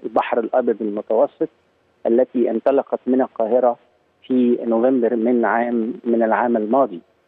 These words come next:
آه، وكان وصدر إعلان القاهرة في هذا الشأن، آه، حول الأمن والاستقرار <clears throat> والرخاء في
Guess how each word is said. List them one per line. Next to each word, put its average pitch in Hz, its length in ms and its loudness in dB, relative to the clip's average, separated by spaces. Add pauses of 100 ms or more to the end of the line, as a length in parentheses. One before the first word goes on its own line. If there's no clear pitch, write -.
(460)
آه، 113 420 2
وكان 127 680 2
وصدر 120 500 0
إعلان 113 580 2
القاهرة 120 560 0
في 113 300 -4
هذا 117 200 0
الشأن، 170 460 -4 (540)
آه، 113 1500 0
حول 135 380 0
الأمن 131 880 0
والاستقرار 127 880 0
<clears throat> 104 80 -2
والرخاء 117 680 0 (120)
في 120 260 -2